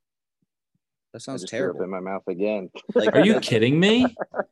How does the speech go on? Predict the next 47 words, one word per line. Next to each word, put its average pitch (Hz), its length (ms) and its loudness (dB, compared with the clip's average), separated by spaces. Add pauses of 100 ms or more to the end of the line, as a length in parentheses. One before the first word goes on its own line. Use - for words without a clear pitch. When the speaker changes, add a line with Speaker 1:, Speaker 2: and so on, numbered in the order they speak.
(120)
Speaker 1:
this 180 260 -6
guy 190 200 4
just 185 120 0
is - 40 -2
Speaker 2:
That 165 100 4
Speaker 1:
gonna 170 120 6
be 180 60 0
a 180 60 2
Speaker 2:
offensive 180 180 -2
Speaker 1:
pain 180 80 -4
in 185 60 4
my 185 60 4
Speaker 2:
line's 170 100 2
Speaker 1:
ass. 180 180 0
Speaker 2:
terrible. 165 420 -2 (720)
Speaker 1:
He's 180 200 -14
gonna 202 180 -4
be 196 140 -4
a, 190 60 4
he's 190 220 -6
gonna 190 180 -2
take 180 320 -4
carries 180 340 -2
away 139 240 0
from 131 160 -10
some 143 280 -8
back 117 380 -2
like 113 200 -6
Antonio 117 460 -8
Gibson, 113 460 -6
Josh 110 300 -2
Jacobs, 107 420 -6 (300)
and 101 80 -12
you're 107 160 -2
gonna 107 200 -6
hate 104 220 -4
him 80 160 -10
come 87 300 -10 (100)
April 90 280 -12
twenty-eighth. 87 520 -10
I 82 60 -14
guarantee 85 560 -14
that. 71 180 -16 (880)
Speaker 3:
I 95 180 -2
really 95 320 0
like 65 260 -10
him. - 200 -20